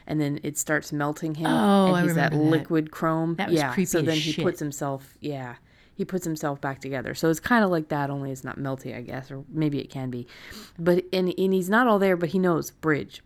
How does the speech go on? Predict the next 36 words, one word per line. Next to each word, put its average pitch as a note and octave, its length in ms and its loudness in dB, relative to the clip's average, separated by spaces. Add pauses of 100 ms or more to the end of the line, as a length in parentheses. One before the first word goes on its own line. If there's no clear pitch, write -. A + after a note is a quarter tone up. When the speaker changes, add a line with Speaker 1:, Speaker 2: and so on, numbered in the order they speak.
Speaker 1:
my C#3+ 200 0
bridge, C3 360 -8
protect - 380 -12
bridge." - 440 -12 (340)
So F3 220 6
he, E3+ 420 -4
and F3+ 240 0
trolls B3 380 0
are E3+ 220 0
already D#3+ 480 -2
stupid. - 680 -2
Speaker 2:
<laughs> - 40 -14 (540)
Speaker 1:
So G4+ 160 8
Speaker 2:
Yeah. - 800 2 (480)
I A#4+ 160 2
was A4 100 8 (100)
Speaker 1:
so C4 80 10
this C4 200 12
Speaker 2:
thinking - 140 8
that - 80 8
Speaker 1:
guy C#4+ 40 2
Speaker 2:
when D4 140 4
you C#4+ 100 6
said E4 260 2
he D4+ 80 6
didn't C4 220 0
have E3+ 180 6
his D#3 140 4
whole A3+ 140 2
Speaker 1:
Yes. G3 80 -2
Speaker 2:
brain A3+ 260 2
power, E3 360 0
it - 40 -4
was F3+ 140 -2
like, E3 180 -2
"Uh-oh." D#3+ 400 -2